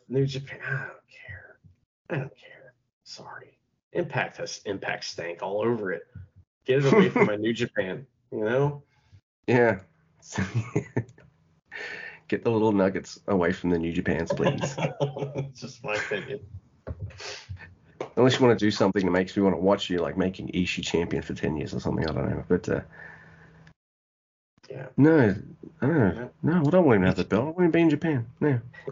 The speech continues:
Speaker 1: I-, Ishii even had to lose there, too, when he was there. I saw it in person. I was sad.
Speaker 2: Mm-mm.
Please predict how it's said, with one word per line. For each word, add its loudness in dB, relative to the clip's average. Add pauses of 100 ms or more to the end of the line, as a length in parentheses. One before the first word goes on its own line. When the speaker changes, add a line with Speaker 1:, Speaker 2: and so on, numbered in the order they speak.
(120)
Speaker 1:
I-, 0 (120)
Ishii 0
even 4
had 2
to 0
lose -2
there, 0
too, -2
when -10
he 0
was -4
there. -4
I -4
saw 0
it -10 (420)
in 2
person. -2 (680)
I -8
was -6
sad. -4
Speaker 2:
Mm-mm. 4